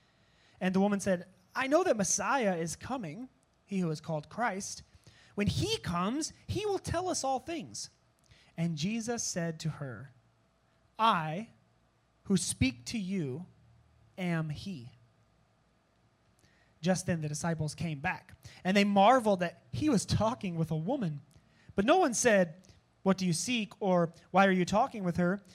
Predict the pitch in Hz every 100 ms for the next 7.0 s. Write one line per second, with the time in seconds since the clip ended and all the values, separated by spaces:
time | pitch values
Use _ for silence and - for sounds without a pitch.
0 | - - 202 196 240 262 196 226 285 -
1 | 320 220 180 165 156 160 156 160 - -
2 | 190 180 175 240 294 247 196 190 - 185
3 | - 190 165 147 143 143 _ _ _ _
4 | _ _ _ _ 180 175 - 220 226 220
5 | 185 - 160 127 131 - _ - 190 220
6 | 254 262 214 214 214 - - 208 175